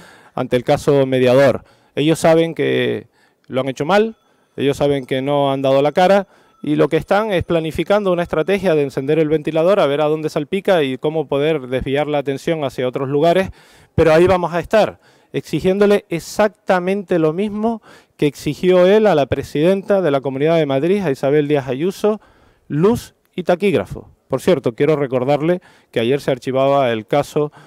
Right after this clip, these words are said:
de Madrid en la Comunidad Europea, por lo tanto, no tiene ningún sentido el que el presidente de Canarias, a más de dos mil kilómetros, sea el abanderado de Pedro Sánchez exigiendo a otros lo que luego él no nos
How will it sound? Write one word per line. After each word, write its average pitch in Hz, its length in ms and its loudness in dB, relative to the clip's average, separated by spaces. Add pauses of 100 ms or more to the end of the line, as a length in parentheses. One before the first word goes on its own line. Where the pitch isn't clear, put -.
(160)
de 123 120 -4
Madrid 135 380 -2 (300)
en 123 160 -4
la 131 160 -2
Comunidad 120 540 -2 (320)
Europea, 139 400 -2
por 139 100 -4
lo 127 80 -4
tanto, 143 380 0 (260)
no 135 220 -4
tiene 143 260 -2
ningún 135 300 -4
sentido 131 560 0 (260)
el 113 140 -6
que 127 340 -2
el 135 160 -6
presidente 156 680 -2
de 165 140 -2
Canarias, 131 600 2 (120)
a 127 100 -6
más 160 160 -2
de 160 120 0
dos 139 140 2
mil 165 200 -4
kilómetros, 165 720 -2
sea 147 340 0
el 139 100 0
abanderado 127 680 0
de 117 80 0
Pedro 156 260 0
Sánchez 180 580 -2
exigiendo 156 600 -4
a 147 100 4
otros 170 260 -2
lo 131 140 -2
que 131 80 0
luego 143 220 4
él 139 200 4 (520)
no 139 320 2
nos 127 260 2